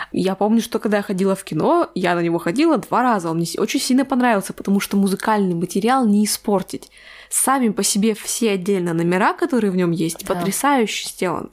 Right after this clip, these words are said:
Speaker 1: И с точки зрения визуальной, и с точки зрения актерской. Собственно, это тот фильм, после которого Джеймса Кордона начали везде пихать во всякие киномюзиклы.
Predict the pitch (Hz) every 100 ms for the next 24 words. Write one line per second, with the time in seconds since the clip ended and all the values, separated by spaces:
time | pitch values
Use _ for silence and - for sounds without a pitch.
0 | - - 190 220 - - 190 185 170 165
1 | 185 277 339 320 311 311 302 - - -
2 | - 214 190 214 - 196 190 180 - 269
3 | 330 - 240 - 269 - 262 - 262 277
4 | 294 - - 370 359 220 - 233 220 269
5 | 311 269 214 - 196 214 254 233 226 302
6 | 320 254 208 196 208 247 - 190 185 175
7 | 220 208 - 254 226 - 175 185 170 202
8 | 196 160 -